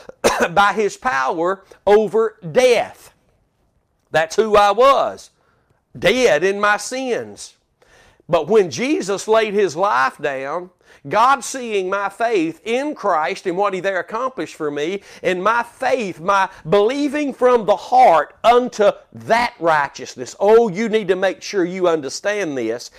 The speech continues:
that this is not just a one-time deal, Romans ten ten. This is a daily thing. If you're believing the Word of God, it's gotta be with your heart unto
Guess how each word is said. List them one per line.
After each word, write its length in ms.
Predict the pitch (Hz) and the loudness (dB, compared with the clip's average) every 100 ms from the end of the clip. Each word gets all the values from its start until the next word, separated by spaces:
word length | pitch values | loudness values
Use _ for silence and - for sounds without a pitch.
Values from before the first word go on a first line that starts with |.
| - | -12
that 160 | - 147 | -6 0
this 240 | 190 226 | 4 4
is 160 | 233 175 | 0 -4
not 260 | 208 196 156 | -2 -2 -2
just 220 | 208 - | -6 -4
a 60 | |
one-time 760 | 156 151 202 175 - 190 170 156 | -4 -2 -2 -4 -6 -6 -4 0
deal, 340 | 214 233 170 | 0 2 2
Romans 520 | 143 180 175 139 143 | 2 0 -2 -6 -10
ten 320 | - 202 175 160 | -8 -6 -4 -6
ten. 400 | 180 208 151 139 - - | -8 -4 -4 -6 -10 2
This 260 | 202 233 | 4 4
is 200 | 180 143 - | -2 -6 -6
a 120 | 151 | -6
daily 720 | 123 113 202 247 233 165 143 - | -6 -4 -2 -2 -2 0 -2 -6
thing. 260 | - 170 143 - | -6 -4 -4 -6
If 180 | - 151 | -6 -6
you're 220 | 131 214 | -2 -2
believing 580 | 233 240 220 233 185 185 | 2 4 4 0 -2 0
the 80 | 175 | 0
Word 260 | 165 202 175 | 2 2 0
of 140 | 135 | -2
God, 480 | 147 220 240 135 156 - - | 0 0 0 -4 -6 -12 0
it's 260 | 190 233 | 2 2
gotta 300 | - 208 190 | -2 -2 -2
be 280 | 156 185 196 | -2 -2 -2
with 340 | 165 190 233 | -4 -4 -4
your 240 | 175 202 233 | -6 -4 -2
heart 540 | - 247 233 180 185 | 0 2 4 2 0
unto 520 | - 214 226 226 190 | -2 -2 -2 -4 -4